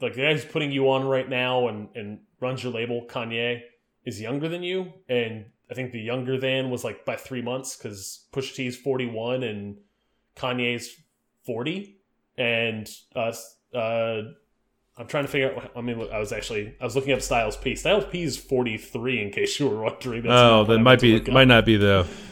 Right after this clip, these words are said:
Speaker 1: Yeah, so I was
Speaker 2: Yeah.
Speaker 1: gonna look at, uh, Black Thought is forty-six, so he is not much older than, uh, Pusha T.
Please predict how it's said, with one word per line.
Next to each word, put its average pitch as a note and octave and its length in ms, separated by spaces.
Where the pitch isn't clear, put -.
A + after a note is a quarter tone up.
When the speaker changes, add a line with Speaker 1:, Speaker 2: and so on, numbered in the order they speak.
Speaker 1:
Yeah, G#2 360
so A#2 120
I A2+ 40
was G#2+ 80
Speaker 2:
Yeah. G#2 40
Speaker 1:
gonna D3+ 120
look D3 140
at, D3 100
uh, C3 320
Black E3 340
Thought C3+ 400
is A2 720
forty-six, B2+ 800
so - 380
he B2 120
is G#2+ 240
not A#2 240
much A#2 200
older G#2 240
than, G2 420
uh, G2 200
Pusha G#2+ 240
T. F2 200